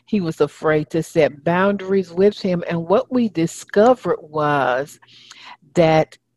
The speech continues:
he became like his father, who was very docile and did not want to upset his mom. And his mom was very dominant. And so when we begin to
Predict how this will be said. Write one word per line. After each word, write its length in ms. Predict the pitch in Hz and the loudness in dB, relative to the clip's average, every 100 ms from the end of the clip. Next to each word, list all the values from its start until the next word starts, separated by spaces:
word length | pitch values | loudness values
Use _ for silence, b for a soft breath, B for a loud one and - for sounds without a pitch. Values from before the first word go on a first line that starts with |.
| _ _ _ _ _ | _ _ _ _ _
he 220 | 262 330 | 2 2
became 640 | 226 208 - 226 254 262 | 2 -6 0 2 4 2
like 320 | 190 180 180 - | 2 2 2 2
his 240 | 180 - | 0 -2
father, 840 | - 175 214 247 131 85 82 - _ _ _ _ - | -8 0 2 2 -2 -6 -10 -12 _ _ _ _ 0
who 120 | 220 | 0
was 200 | 190 170 | 2 -2
very 420 | 165 190 202 196 - | 0 2 2 2 0
docile 640 | 185 190 196 - - 175 165 170 | 2 4 4 0 -4 -2 -2 -4
and 260 | 165 151 | -10 -6
did 240 | 185 196 185 | 2 2 2
not 340 | 185 175 165 | -2 -4 -6
want 240 | 175 180 - | -6 -6 -6
to 120 | - | -6
upset 560 | 170 156 - - 185 175 | -4 -4 -8 0 0 0
his 280 | 185 160 160 | -2 -6 -8
mom. 720 | 160 180 240 190 139 139 - _ b b b | -4 0 0 0 -2 -6 -10 _ b b b
And 120 | 190 190 | -6 0
his 220 | 185 175 | 0 0
mom 460 | 185 196 220 226 | -2 0 0 -2
was 200 | 180 165 | -4 -8
very 580 | 156 156 185 185 180 170 - | -8 -4 -2 -2 -2 -6 -4
dominant. 800 | 160 156 165 151 - 107 87 - _ _ _ _ _ B B B - | -4 -2 -2 -6 -10 -12 -14 -18 _ _ _ _ _ B B B -6
And 200 | 180 185 | -6 -6
so 300 | - 208 196 | 0 2 2
when 300 | 185 196 196 | 0 -4 -2
we 160 | 262 | -4
begin 440 | 302 233 190 214 208 | -2 -4 -2 -2 -2
to 180 | - | -4